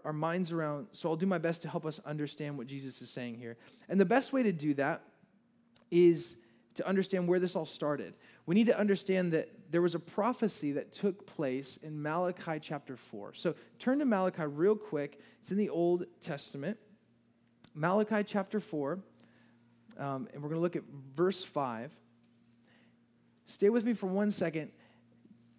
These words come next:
Jesus is trying to explain to, to the disciples here, there was a prophecy that happened in Malachi, and that's why they're asking these questions. And so he gives them an answer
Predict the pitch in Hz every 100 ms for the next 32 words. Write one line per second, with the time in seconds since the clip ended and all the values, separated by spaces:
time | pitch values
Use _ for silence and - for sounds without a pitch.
0 | _ _ _ _ _ _ _ 151 165 269
1 | 277 277 226 - 208 202 202 196 151 -
2 | 190 214 220 208 175 151 - - - 175
3 | 156 147 147 139 180 185 151 - 139 131
4 | 127 - _ _ _ - 156 196 185 170
5 | 226 233 247 240 - 190 170 160 175 185
6 | 165 139 139 147 170 180 170 135 110 110
7 | - - _ _ _ 151 156 180 196 -
8 | 160 165 156 151 139 143 143 - 135 -
9 | 165 160 127 131 - 175 175 170 170 160
10 | 160 180 180 123 127